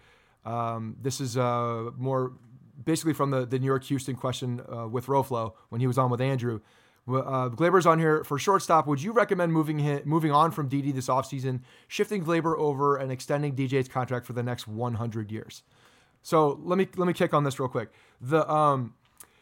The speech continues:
th-, you know, I think that before this season started, or even in the middle of the season, when we're, we're seeing Didi come back at the fast pace that he did, we're saying, "Didi's probably gonna come back as a Yankee. You should extend him. Like, he's great for this team. He's been a good player,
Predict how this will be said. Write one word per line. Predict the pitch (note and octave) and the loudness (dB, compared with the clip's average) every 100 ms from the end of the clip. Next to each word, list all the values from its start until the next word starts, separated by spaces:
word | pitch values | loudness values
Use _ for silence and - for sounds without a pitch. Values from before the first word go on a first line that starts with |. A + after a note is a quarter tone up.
| _ _ _ _ _ _ _ _ | _ _ _ _ _ _ _ _
th-, | D3 B3 | -10 -4
you | F3 | 4
know, | G#3+ G3+ | 6 8
I | G3 | 6
think | G3+ A3 A3 | 4 2 2
that | G#3 | 2
before | F#3+ - F3+ F3 | 0 2 2 4
this | F#3 | 2
season | G3+ F3 F3 | 0 -4 -6
started, | - D3 D3+ | 2 2 4
or | D3 C3 | -2 -2
even | D3 D#3+ D#3+ | 0 0 0
in | E3 | 0
the | |
middle | E3 C#3+ C3 | 0 0 0
of | |
the | B2+ | -2
season, | B2+ C#3 B2+ C3 B2+ B2 | -4 -6 -4 -4 -4 -4
when | B2+ A#2+ | -4 -2
we're, | B2+ B2+ B2+ - | 0 -2 -4 -10
we're | C3 B2+ | -6 -4
seeing | - C#3+ C#3+ | -2 -4 -2
Didi | C3+ C#3 C#3 | -2 -2 -2
come | C#3+ D3 | -2 -2
back | C3+ C3 C3 | 0 0 -2
at | B2+ B2+ | -6 -4
the | A#2+ A#2 G#2+ | -6 -6 -10
fast | - C#3 C3 - - | -4 -2 -2 -6 -4
pace | D#3 C3+ | -2 -2
that | D3+ | -6
he | C3+ E3 | -6 -4
did, | B2+ B2 B2+ - _ _ _ _ | -4 -4 -6 -12 _ _ _ _
we're | C3+ | -4
saying, | D3+ - D3+ D3 C#3+ C#3 _ _ | -2 0 2 2 -2 -8 _ _
"Didi's | - C#3+ F3+ E3+ | -4 -4 -4 2
probably | D3 C#3+ C#3+ D3 | 4 6 2 0
gonna | C#3+ C#3 | 0 -2
come | C3 C3 | -2 -2
back | C3 C3 | -2 -2
as | B2+ | -4
a | |
Yankee. | B2+ B2 B2+ | -4 -4 -4
You | C3 | -4
should | C3 C3 | -2 -6
extend | C3 C3 A2+ | -4 -8 -8
him. | A2 - | -10 -14
Like, | - A#2+ | -16 -10
he's | C3+ | -12
great | - - B2+ D#3 F3+ | -10 -8 0 2 0
for | F#3 | -4
this | E3+ - | -8 -6
team. | D3+ C#3 C3 - _ _ _ | -6 -6 -8 -12 _ _ _
He's | B2+ | -6
been | C#3 E3+ | -2 0
a | |
good | E3 E3 | 2 0
player, | - C3+ B2 B2 | 0 0 2 0